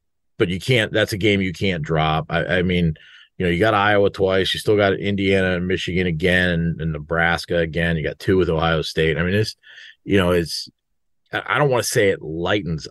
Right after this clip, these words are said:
up, but, but you'll be past the Purdue games, you know, once you, once you get out of January. This has a, a, a chance to develop a little bit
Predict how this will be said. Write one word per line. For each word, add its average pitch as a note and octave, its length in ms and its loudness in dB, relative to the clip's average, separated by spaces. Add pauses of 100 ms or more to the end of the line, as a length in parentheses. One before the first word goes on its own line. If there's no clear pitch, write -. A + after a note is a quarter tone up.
up, F2 300 0 (640)
but, A2 100 2
but F2 160 0
you'll A2+ 100 0
be A#2+ 120 0
past G#2 380 -2
the F2 80 -6
Purdue F2 280 -2
games, C2 540 -8 (180)
you D#2+ 80 0
know, D#2+ 160 2
once E2 340 2
you, D#2+ 240 -2
once E2 220 -4
you D#2 80 -8
get E2+ 120 2
out D#2+ 180 0
of D2+ 80 -2
January. C2+ 720 -4 (380)
This A2 160 -6
has A#2+ 180 2
a, F#2 60 -8 (120)
a, F#2+ 280 -2
a G2+ 40 -2
chance C#3 420 0
to G2+ 80 -2
develop F2+ 500 0
a F2+ 40 -2
little E2 300 -2
bit D2+ 320 -2